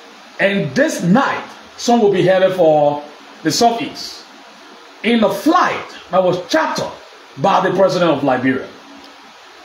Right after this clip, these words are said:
Those pre-marked ballots went through the James Springfield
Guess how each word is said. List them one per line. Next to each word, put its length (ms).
Those 340
pre-marked 480
ballots 600
went 500
through 580
the 220
James 500
Springfield 720